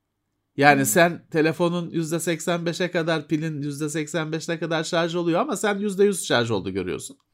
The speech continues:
Speaker 1: Ama kimisinde öyle değil.
Speaker 2: Hı hı.
Speaker 1: Hani Samsung orada ya şu andaki yeni Samsung'ların hepsinde şey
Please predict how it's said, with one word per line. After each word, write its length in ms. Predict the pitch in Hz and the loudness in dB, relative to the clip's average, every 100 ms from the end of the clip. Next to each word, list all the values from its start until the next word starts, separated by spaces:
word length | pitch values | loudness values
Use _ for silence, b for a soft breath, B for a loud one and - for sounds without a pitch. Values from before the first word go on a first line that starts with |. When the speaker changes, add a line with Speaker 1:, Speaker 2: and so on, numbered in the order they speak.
| _ b b b b b b - | _ b b b b b b 2
Speaker 1:
Ama 240 | 262 320 | 4 4
kimisinde 640 | - 330 359 - 233 190 | 0 2 2 4 2 4
öyle 340 | 180 185 302 269 | 6 4 2 2
değil. 360 | 160 - - _ _ - | 2 0 -8 _ _ -14
Speaker 2:
Hı 60 | |
hı. 300 | 101 98 98 - _ - | -14 -12 -16 -18 _ -2
Speaker 1:
Hani 280 | 190 180 156 | 0 0 0
Samsung 520 | 233 233 226 240 220 | 0 0 0 -2 2
orada 600 | 226 208 226 226 202 - _ _ _ _ _ _ _ | 2 2 0 -2 -4 -10 _ _ _ _ _ _ _
ya 180 | 202 160 | 4 4
şu 200 | - 233 | 6 8
andaki 360 | 196 185 180 190 | 8 8 2 4
yeni 280 | 196 208 | 6 6
Samsung'ların 680 | 196 170 151 156 131 156 165 | 4 4 2 -2 -2 0 2
hepsinde 520 | 190 131 110 120 240 | 2 2 0 0 0
şey 360 | 277 120 92 | 2 0 -2